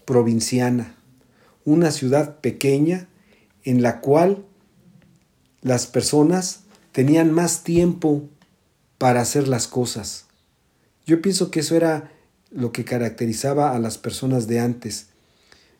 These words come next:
En la actualidad, pues, ya es una, todo ha cambiado. Nos encontramos avenidas congestionadas de vehículos,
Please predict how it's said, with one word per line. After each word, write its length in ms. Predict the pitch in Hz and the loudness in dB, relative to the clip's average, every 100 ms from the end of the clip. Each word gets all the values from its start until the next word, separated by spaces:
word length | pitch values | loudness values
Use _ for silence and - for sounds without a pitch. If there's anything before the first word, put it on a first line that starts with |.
| _ | _
En 120 | 131 135 | 0 2
la 60 | |
actualidad, 680 | 135 135 143 147 156 165 160 | 2 2 4 4 4 4 2
pues, 180 | 127 120 | -4 0
ya 220 | 139 143 | 2 2
es 180 | 135 - | 0 -4
una, 520 | 143 139 135 117 113 | -2 0 0 -2 -2
todo 200 | 135 143 | 0 0
ha 60 | 143 | 0
cambiado. 680 | 143 147 170 156 139 139 - _ _ _ _ | -2 4 6 6 2 -6 -12 _ _ _ _
Nos 180 | 123 113 | -6 -6
encontramos 560 | 117 117 127 135 127 120 | -6 -4 -2 0 0 -2
avenidas 600 | 113 120 131 135 120 - | -2 -2 0 0 0 -4
congestionadas 840 | - 113 107 - 117 123 123 113 | -10 -8 -8 -8 -4 -2 0 0
de 120 | 113 | -2
vehículos, 760 | 113 127 143 143 127 127 - | -2 -4 -6 -8 -6 -8 -10